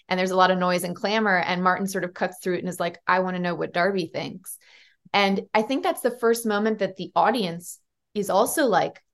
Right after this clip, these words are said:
"I wanna know what Darby thinks." And I, and it, it was interesting for Zal and I, as we were writing this, to realize we had to do about, like,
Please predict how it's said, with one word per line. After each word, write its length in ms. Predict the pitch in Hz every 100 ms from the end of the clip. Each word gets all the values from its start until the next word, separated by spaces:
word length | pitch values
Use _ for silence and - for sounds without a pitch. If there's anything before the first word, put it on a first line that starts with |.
| _
"I 100 | 208
wanna 260 | 202 190 185
know 200 | 175 160
what 160 | 156 147
Darby 320 | 165 151 175
thinks." 480 | 165 156 170 - -
And 120 | 190
I, 140 | 175 -
and 160 | 185
it, 120 | 190 - _ _ _ _
it 100 | -
was 140 | 190 233
interesting 380 | 269 269 208
for 140 | 190 190
Zal 280 | 185 196 220
and 80 |
I, 80 | 190
as 100 | 175
we 60 | 180
were 140 | 175
writing 240 | 165 220 208
this, 180 | 180
to 180 | - 156 - _ _ -
realize 540 | 170 214 277 240 -
we 80 | 185
had 120 | 208
to 60 | 196
do 220 | 156 208
about, 260 | 208 185 160
like, 160 | 170